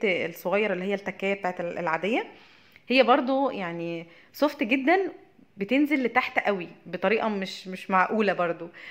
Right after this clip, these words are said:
فيعني أتمنى إنها تكون مريحة برضو، وأكيد هقول لكم. أنا كان عندي اتنين فايبر برضو، كنت جايباهم من، من كارفور من حوالي، آه، سنتين. بصراحة حلوين جدًا. آه، فخلينا نجرب بقى إن شاء الله اللي هي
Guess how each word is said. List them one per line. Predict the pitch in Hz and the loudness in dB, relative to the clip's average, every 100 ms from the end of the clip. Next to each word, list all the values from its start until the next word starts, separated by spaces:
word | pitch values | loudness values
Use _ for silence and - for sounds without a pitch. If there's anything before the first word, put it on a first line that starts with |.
| - | -6
فيعني | - 175 170 175 180 185 | 4 6 6 2 -2 -2
أتمنى | 190 214 233 | 0 2 2
إنها | 233 240 | 4 2
تكون | 240 254 240 | 0 0 2
مريحة | 214 247 - | 2 2 2
برضو، | 196 208 294 494 - - | 4 4 2 -2 -4 -2
وأكيد | 185 202 359 | 2 2 2
هقول | - - 180 | 0 0 -2
لكم. | - 392 - - - - | -4 -4 -6 -14 -6 0
أنا | 262 | 4
كان | 247 | 4
عندي | 220 262 | 4 0
اتنين | 240 233 269 | -2 0 2
فايبر | 254 269 254 226 | 4 4 4 4
برضو، | 233 269 339 | 4 4 0
كنت | 269 190 | -2 -2
جايباهم | 185 196 247 208 | -2 0 0 0
من، | 190 175 | -4 -4
من | 180 | -2
كارفور | 185 180 247 269 | -2 0 0 0
من | 214 180 180 | 0 -4 -2
حوالي، | 180 202 240 202 170 170 - - - - | 2 4 2 0 -6 -10 -16 -20 -18 -6
آه، | 180 | -4
سنتين. | 196 190 196 285 453 - - - | 0 0 2 2 0 -8 -20 -4
بصراحة | - 208 233 240 | 4 4 4 -2
حلوين | 214 185 233 254 | -4 -4 -2 -2
جدًا. | 226 285 392 453 - - - _ _ | -2 -2 -2 -4 -14 -20 -20 _ _
آه، | - 190 185 180 175 | -4 2 4 4 2
فخلينا | 180 190 190 190 226 226 | 0 0 0 0 2 2
نجرب | 208 196 208 240 196 | 2 0 2 2 4
بقى | 214 214 226 196 | 2 2 0 -2
إن | 196 | -4
شاء | 202 | -2
الله | 214 226 185 | 2 2 0
اللي | 185 | -2
هي | 202 214 180 | 0 0 0